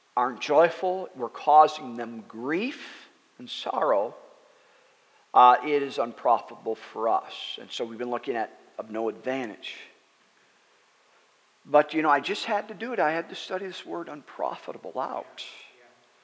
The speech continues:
And, uh, it's twofold. It does mean no advantage, no benefit.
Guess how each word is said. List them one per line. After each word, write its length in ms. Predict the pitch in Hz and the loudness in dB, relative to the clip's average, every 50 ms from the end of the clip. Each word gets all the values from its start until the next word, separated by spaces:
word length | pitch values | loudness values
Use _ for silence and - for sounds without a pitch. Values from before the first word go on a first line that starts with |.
| _ _ _ _ _ _ _ _ _ _ _ _ _ _ _ _ _ _ _ _ _ _ - | _ _ _ _ _ _ _ _ _ _ _ _ _ _ _ _ _ _ _ _ _ _ -4
And, 300 | 151 160 160 160 160 156 | 0 2 2 2 4 6
uh, 180 | 170 160 160 151 - - - - - - - - - - _ _ _ _ _ _ _ - | 8 8 8 6 2 -4 -14 -18 -20 -20 -20 -20 -20 -20 _ _ _ _ _ _ _ -8
it's 200 | 165 151 - - | -8 -6 -6 -8
twofold. 600 | - - 208 - - 185 - - - - - - - - - - _ _ _ _ _ _ _ _ _ _ _ _ _ _ _ _ _ _ _ _ - | -8 -8 -8 -4 -2 -2 -2 -2 -4 -8 -10 -14 -20 -20 -20 -20 _ _ _ _ _ _ _ _ _ _ _ _ _ _ _ _ _ _ _ _ -6
It 120 | 135 123 | -2 4
does 220 | 143 143 147 139 | 4 4 4 4
mean 260 | 147 147 139 135 127 - - | 0 -4 -6 -6 -8 -10 -10
no 240 | 151 127 110 110 120 | -8 -4 -2 -2 -2
advantage, 540 | 123 120 123 107 104 110 127 127 - - - - - - - - _ _ _ _ _ _ - | -2 -2 -4 -4 -6 -8 -14 -18 -18 -18 -18 -18 -18 -20 -20 -20 _ _ _ _ _ _ -12
no 120 | 92 110 | -10 -10
benefit. 640 | 104 - 120 101 98 104 - - 135 135 - - - | -4 -4 -4 -4 -4 -8 -14 -16 -18 -18 -18 -20 -20